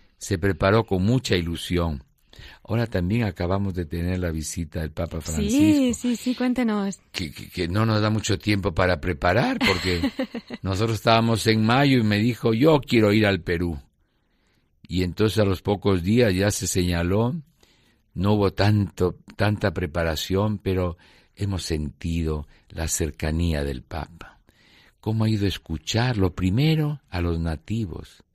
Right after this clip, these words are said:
Speaker 1: a los que están en la selva. Tenemos una gran deuda con ellos, porque siempre hay pretexto de que está lejos, de que el clima, de, y, y poco nos preocupamos.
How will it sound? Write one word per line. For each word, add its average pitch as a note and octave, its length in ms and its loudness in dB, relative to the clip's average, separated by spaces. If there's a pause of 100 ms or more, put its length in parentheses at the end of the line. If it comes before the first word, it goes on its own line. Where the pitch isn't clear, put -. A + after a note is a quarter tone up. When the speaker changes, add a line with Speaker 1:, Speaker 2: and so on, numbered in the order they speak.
(400)
Speaker 1:
a F2 100 -8
los E2+ 180 -2
que F2+ 80 -8
están A2 320 0
en G2 120 0
la D#2+ 120 -2
selva. F#2+ 640 -4 (1800)
Tenemos F#2 400 0
una F2+ 200 0
gran E2+ 300 0
deuda F#2+ 380 2
con D#2+ 220 -4
ellos, A2 680 -6 (840)
porque G#2 280 -2
siempre C3+ 420 4
hay B2 60 2
pretexto A2 720 2
de G2 120 0
que G2 80 -4
está F#2+ 240 0
lejos, G2 600 4
de F#2+ 120 0
que G2+ 100 -4
el F2 120 -2
clima, G2+ 640 2
de, F#2 260 -2 (440)
y, E2 480 -10
y E2 40 -10
poco G#2 320 2
nos F2 140 0
preocupamos. E2 800 -6